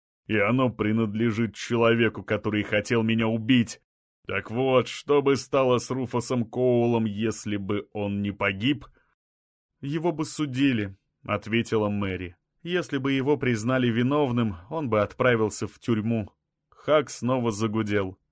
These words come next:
«Эх, это такое охраняемое место,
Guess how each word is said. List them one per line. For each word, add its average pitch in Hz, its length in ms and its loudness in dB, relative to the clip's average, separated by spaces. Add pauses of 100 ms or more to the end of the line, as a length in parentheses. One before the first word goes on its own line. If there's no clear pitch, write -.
(720)
«Эх, 143 500 -4 (340)
это 143 340 -6
такое 143 480 2
охраняемое 143 720 -2
место, 147 540 -2